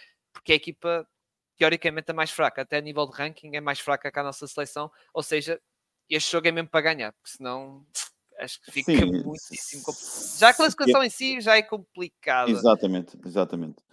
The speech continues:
Speaker 2: Já é complicado, mas se queremos, eh, lutar e começar a tentar chegar a, a europeus, temos que começar a ganhar jogos e, e com a Macedónia
Speaker 1: Uhum.
Speaker 2: tem que ser, tem que ser para ganhar. Ahm, às vezes não é fácil o, o choque competitivo europeu, mas, eh, a maior parte,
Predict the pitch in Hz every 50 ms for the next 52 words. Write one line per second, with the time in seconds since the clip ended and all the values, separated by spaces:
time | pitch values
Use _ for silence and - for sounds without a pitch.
0 | _ _ _ - - - - 104 113 117 110 - 123 117 104 123 120 - 123 127
1 | 139 147 135 107 - - - - - - - 107 107 107 107 107 101 - - 98
2 | 98 95 95 92 90 90 90 95 104 107 101 - - 107 113 120 120 110 104 95
3 | - 104 98 - 113 104 101 95 - 101 101 - 104 98 87 - - 90 101 98
4 | 98 98 98 - - 95 98 95 98 85 - 104 104 - - 123 113 - - -
5 | 85 - - 87 87 85 90 92 95 95 95 87 101 107 110 - - - - -
6 | 101 82 - - - - 87 82 82 82 - - 82 85 85 87 90 85 - 95
7 | 92 - - - 92 92 95 - 98 92 - 104 95 - 101 98 101 107 110 104
8 | 104 101 - - - - _ _ _ - - 95 95 92 95 95 98 98 90 -
9 | _ _ - - - - - _ _ _ _ _ - - 107 101 107 120 107 104
10 | 120 117 110 107 - - 123 120 113 - 117 110 107 110 107 107 107 101 98 101
11 | 95 - - - - - - - 101 - - - - 127 123 117 - - - -
12 | - - - - - - 113 104 - 113 101 - 113 104 113 113 110 - - 117
13 | 120 127 139 131 110 92 92 95 95 92 92 - 92 87 - - 92 87 90 95
14 | 92 90 95 98 95 95 - - 95 92 -